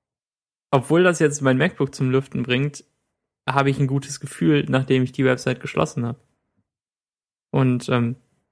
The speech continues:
und auf jeden Fall nicht den schlechten Eindruck, von dem ich eigentlich dachte, dass ich ihn haben würde,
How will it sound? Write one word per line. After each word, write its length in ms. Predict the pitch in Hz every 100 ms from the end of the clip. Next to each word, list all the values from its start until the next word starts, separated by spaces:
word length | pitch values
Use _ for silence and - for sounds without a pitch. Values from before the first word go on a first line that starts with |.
| _ _ _ _ _ _ _ _ _ _ _ - - _
und 320 | - 123 - - -
auf 160 | 127 127
jeden 160 | 135 131
Fall 220 | 139 131
nicht 260 | 131 131
den 100 | 139
schlechten 360 | 135 135 135 -
Eindruck, 400 | - 185 131 -
von 180 | 139 131
dem 160 | 131
ich 200 | 131 - - -
eigentlich 440 | - 151 151 - _ -
dachte, 340 | 123 139 -
dass 220 | 135 139 143
ich 80 |
ihn 160 | 143 143
haben 320 | 151 143 123
würde, 320 | 123 123 123